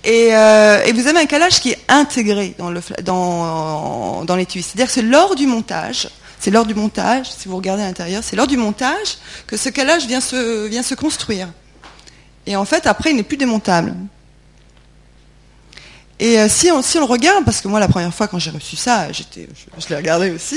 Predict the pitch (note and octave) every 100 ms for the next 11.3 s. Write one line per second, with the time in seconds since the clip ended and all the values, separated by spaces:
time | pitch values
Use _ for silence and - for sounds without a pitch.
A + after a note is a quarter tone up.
0 | F4 G3 D#3+ A3+ A#3+ C3+ - - - -
1 | - F2 - F#3 D#4 G#4+ - - F3+ G#3
2 | A3+ C4 G#3+ C#4 B3 A#3 A#3+ D#4 C#4 G#3
3 | A3+ A3 A3 C4 A#3 - B3 D4+ E4 A#3+
4 | - A3 G3+ G3 G3 G#3+ G3+ F#3 F#3 G#3+
5 | G#3+ - A#3 A#3+ G#3+ F#3 F3+ E3+ E3 D3+
6 | C3 - D#3 F#3 - E3 D#3+ D#3+ G3 G3+
7 | - A3+ A3+ G3+ G3+ F3 - G3+ - -
8 | A3 - - - - F3+ F#3 F#3 C#4+ C#4+
9 | G#3 G#3 A3 - A3 A#3 G#3 G#3 G#3+ A3+
10 | G3+ - E3+ E3 D#3+ D#3 D3+ D3+ D3 E2
11 | D2+ D#2+